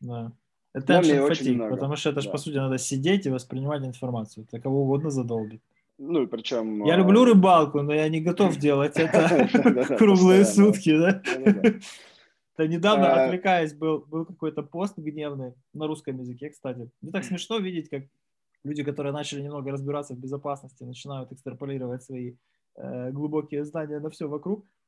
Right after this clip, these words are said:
Speaker 1: Есть же ж в, у Microsoft есть же Stride, да? Там мнемоника, э, моделирование угроз. И каждая, каждая угроза как-то попадает в одну из этих шести категорий. Там есть спуфинг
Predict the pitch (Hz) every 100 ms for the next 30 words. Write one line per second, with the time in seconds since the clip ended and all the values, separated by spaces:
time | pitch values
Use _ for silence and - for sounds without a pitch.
0 | _ _ _ 139 185 175 170 - 143 147
1 | 147 147 147 147 _ _ _ _ _ _
2 | _ 139 139 143 151 208 269 170 165 175
3 | 160 - - 156 123 113 127 165 208 135
4 | 123 123 135 160 180 151 139 127 120 117
5 | 117 110 110 120 123 123 123 120 120 127
6 | 135 151 143 139 135 139 175 254 262 -
7 | 127 _ 143 127 123 117 117 131 123 120
8 | 127 160 165 131 123 120 113 117 123 110
9 | 113 113 113 107 104 - 110 120 _ 107
10 | 104 107 123 170 175 135 - 110 131 123
11 | - - 190 202 160 139